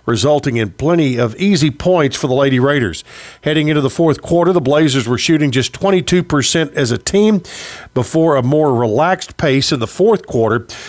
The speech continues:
with the game in hand allowed U A B to push their game percentage up to thirty percent. Savannah Wheeler led all scorers. She is in a different gear right now.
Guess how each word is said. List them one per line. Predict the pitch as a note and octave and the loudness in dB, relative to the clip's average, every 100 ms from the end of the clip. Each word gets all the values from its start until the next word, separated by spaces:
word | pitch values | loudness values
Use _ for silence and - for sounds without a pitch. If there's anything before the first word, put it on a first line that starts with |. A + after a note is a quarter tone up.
| - - | -20 -4
with | C3+ C#3+ | -2 0
the | C#3 | -2
game | G#2+ C#3 D3 C#3 | 0 0 2 2
in | A#2 | 0
hand | C3+ C#3+ | 0 0
allowed | C3+ C3 C3 B2+ | 2 2 2 2
U | C3 | 2
A | B2+ | 2
B | A2+ C3 | 2 0
to | A#2 | -2
push | - C#3+ | 0 -2
their | - B2+ | 0 -2
game | A2+ C3 | 0 0
percentage | A2+ A#2 G2+ C#3 B2 A2 | 0 -4 0 0 0 0
up | C3+ B2+ | -2 -2
to | B2 | -6
thirty | - - F#3 E3 | -4 0 0 0
percent. | C#3+ C#3 A2 - A#2+ E2+ - - - - - | -2 -2 -2 0 -2 -4 -12 -18 -18 -20 -12
Savannah | - D3 F3+ F3 | -4 0 2 2
Wheeler | D#3 F#3 F3 | 2 4 4
led | D#3+ E3 | 4 2
all | D#3+ D#3 | 4 2
scorers. | - E3 E3+ D3 | 0 0 0 2
She | - E3+ | 2 2
is | C#3+ C3 | 2 0
in | D#3+ D3+ | -2 0
a | C#3 C3+ | 2 0
different | G#2+ E3 E3 C#3+ A#2 | 0 -2 0 -2 -2
gear | A#2+ E3 E3+ | 0 2 4
right | D3+ C#3 C3 | 4 2 0
now. | B2+ C3+ C#3+ | 0 0 -2